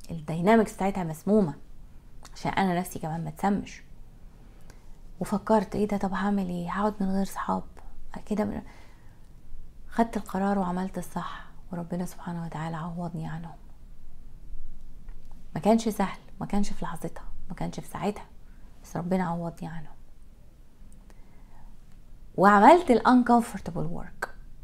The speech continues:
عملت الحاجة ال-، ال-، المتعبة، خدت الخطوات ال-، ال-، اللي صعبة، صعبة نفسيًا، صعبة جسديًا. في الشغل بنتعرض لمواقف،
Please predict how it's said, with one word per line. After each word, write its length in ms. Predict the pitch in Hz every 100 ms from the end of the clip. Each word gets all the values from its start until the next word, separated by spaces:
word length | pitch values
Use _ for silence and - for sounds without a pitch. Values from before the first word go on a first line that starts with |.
| - - - - - - -
عملت 300 | 214 277 262
الحاجة 440 | 226 - 247 233
ال-، 300 | 220 - -
ال-، 280 | 175 175 - -
المتعبة، 580 | 180 180 - 226 202 - - - - - - - - - - - -
خدت 300 | - 254 247
الخطوات 580 | 220 196 185 170 226 226
ال-، 160 | 185 -
ال-، 240 | 170 170 - 170
اللي 180 | 175
صعبة، 400 | 175 226 220 170 - - - - - -
صعبة 300 | - 202 185
نفسيًا، 520 | 170 165 - 196 165 165
صعبة 500 | 175 180 160 160 147 -
جسديًا. 600 | - 170 165 170 170 160 - - - - -
في 60 | -
الشغل 420 | - 269 285 202 - - - - - - - - - - - - - - - - - - - -
بنتعرض 600 | 175 196 180 190 247 226 175
لمواقف، 680 | 175 170 185 202 - -